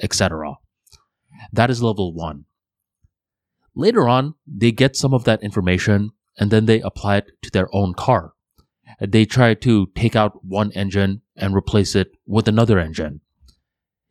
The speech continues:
This is level two. This is when they realize that they can modify their car towards their dreams. For level three, they start to interact with other people that have the same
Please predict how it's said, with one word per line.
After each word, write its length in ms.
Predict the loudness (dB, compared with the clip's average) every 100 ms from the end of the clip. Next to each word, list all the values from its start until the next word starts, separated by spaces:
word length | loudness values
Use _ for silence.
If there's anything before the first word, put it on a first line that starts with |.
| -18 -4
This 380 | 2 2 0
is 180 | -10 -4
level 240 | -2 -2 -4
two. 400 | 0 0 0 -12 _ _ _ -10 -2
This 160 | 2
is 140 | 4 4
when 140 | 4
they 160 | 2 2
realize 460 | 0 2 0 0
that 260 | -2 -4 -6 -2
they 160 | -2
can 220 | 0 -4
modify 500 | -2 -2 -2 0 -2
their 180 | 0 -2
car 440 | -2 0 0 0 -6 _ _ _ -6
towards 320 | 2 2 2
their 160 | -6 -8
dreams. 640 | -2 0 -2 -4 -8 -8 _ _ _ _ _ _ _ _ _ _ _ -12 0
For 100 | 4
level 240 | 4 0
three, 400 | -6 -6 -6 -6 _ _
they 240 | -4 0
start 240 | 2 2 2
to 100 | -2
interact 440 | 0 0 0 0
with 140 | -4 -6 -6
other 220 | -2 -2
people 320 | -2 -2 -2
that 260 | 0 -2 -4 _ -12
have 240 | -4 -4
the 80 | -2
same 400 | 0 2 2